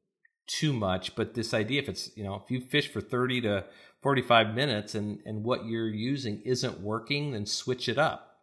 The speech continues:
right? Do something different. If you're nymphing, then put on a streamer or, or switch up different nymphs or go smaller, go larger. So I think reading the situation is even more important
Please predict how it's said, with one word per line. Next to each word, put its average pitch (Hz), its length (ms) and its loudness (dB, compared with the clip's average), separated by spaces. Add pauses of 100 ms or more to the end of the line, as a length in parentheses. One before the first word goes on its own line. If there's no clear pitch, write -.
right? 98 340 -6
Do 127 140 -2
something 110 460 -4
different. 107 420 -4 (580)
If - 60 -16
you're 90 120 -4
nymphing, 139 580 0
then 98 260 -4
put 113 160 -8
on 110 160 0
a 110 40 -4
streamer 110 640 -2
or, 85 260 -6 (120)
or 95 140 -10
switch - 420 -2
up - 220 0
different 110 320 -6
nymphs 113 580 -2
or 87 220 -8 (160)
go 92 120 -6
smaller, 107 800 0
go 92 140 -8
larger. 107 680 0 (560)
So 143 200 2
I 135 80 6
think - 280 0
reading 165 440 0
the 127 80 0
situation 110 720 -2
is 104 280 -6
even 151 580 -4 (140)
more 113 640 0
important 92 840 -4